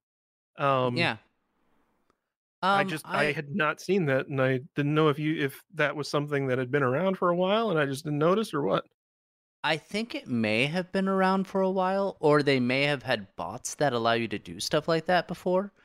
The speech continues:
Speaker 2: Um, because I know that, like, uh, certain YouTube channels will take calls, and they'll do it through Discord like that.
Speaker 1: Yeah, I, I know that there was, like, a manual, y-, you could do it manually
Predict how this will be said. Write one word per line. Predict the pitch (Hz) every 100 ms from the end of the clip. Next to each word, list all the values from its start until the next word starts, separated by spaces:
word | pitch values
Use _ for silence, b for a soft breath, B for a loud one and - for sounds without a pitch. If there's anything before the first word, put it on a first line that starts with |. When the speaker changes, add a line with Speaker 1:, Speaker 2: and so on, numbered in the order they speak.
| B B B _
Speaker 2:
Um, | 135 123 110 98 95 _ _ _ - _
because | 135 139 156 131 -
I | 143 180
know | 208
that, | 196 165
like, | 139 127 120 - - _ _ _ -
uh, | 120 104
certain | - - 160 139 131
YouTube | 117 131 151 156 117
channels | - 110 95 73 -
will | 117 110
take | 120 101 -
calls, | - 101 80 87
and | 113
they'll | 110
do | 104 110
it | 104 -
through | 107
Discord | 95 101 - 104 95
like | - -
that. | - - - _ _ _ _ _ _ _ _ - B
Speaker 1:
Yeah, | - 156 135 - -
I, | 170 -
I | 170
know | 185 226
that | 285 233
there | 175
was, | 175 160
like, | 175
a | 160
manual, | 139 131 135 147 156 143 131 127 -
y-, | 147
you | 156 170
could | 170
do | 156 214
it | 147
manually | 143 143 135 135 139 -